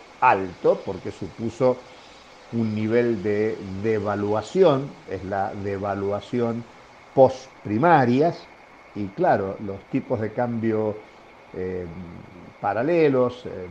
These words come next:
bursátiles, sin hablar del, del ilegal, son operaciones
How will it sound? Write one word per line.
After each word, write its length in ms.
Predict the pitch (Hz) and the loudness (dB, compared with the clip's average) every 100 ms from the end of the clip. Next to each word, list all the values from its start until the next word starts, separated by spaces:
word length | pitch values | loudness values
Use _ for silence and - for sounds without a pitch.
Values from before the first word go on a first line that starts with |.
| 101 | -10
bursátiles, 1200 | 98 98 - 160 147 131 - 117 107 107 107 - - - - - - - | -10 -6 4 6 6 4 0 -2 0 -2 -2 -6 -18 -20 -20 -20 -20 -18
sin 220 | - 208 | -6 -2
hablar 320 | 185 175 175 | 2 2 2
del, 580 | 127 123 110 104 98 98 | 2 0 0 -4 -6 -8
del 220 | 107 107 107 | -4 -4 -4
ilegal, 600 | 135 117 135 147 135 147 - - | -2 0 2 4 4 2 -2 -12
son 280 | - 113 113 127 113 98 92 92 90 - - - - | -8 -6 -6 -8 -8 -8 -10 -12 -14 -18 -20 -20 -8
operaciones 1120 | 107 104 - 117 117 - 143 139 139 143 - | -2 0 4 4 2 4 8 8 8 2 -4